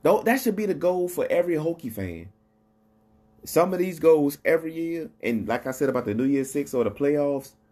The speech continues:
every three or four years. I don't see it. And when you bring in the seventy-first class, this is your class you look to in three, four years and say, "Okay, the twenty twenty class,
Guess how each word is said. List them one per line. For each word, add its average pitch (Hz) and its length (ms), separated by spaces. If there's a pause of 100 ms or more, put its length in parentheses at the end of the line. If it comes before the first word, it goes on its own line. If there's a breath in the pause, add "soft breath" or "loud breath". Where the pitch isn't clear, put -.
(280 soft breath)
every 139 320
three 127 300
or 107 60
four 113 320
years. 92 440 (960)
I 254 140
don't 170 180
see 101 380
it. - 100 (1400)
And 139 140
when 151 120
you 196 80
bring 185 300
in 175 140
the 131 80
seventy-first 151 640
class, 165 540 (1160)
this 185 200
is 147 140
your 147 80
class 147 400
you 143 80
look 156 260
to 131 200
in 110 100
three, 139 260
four 131 320
years 147 320
and 113 120
say, 110 380 (1040)
"Okay, 87 460 (560)
the 95 80
twenty 104 340
twenty 117 300
class, 90 560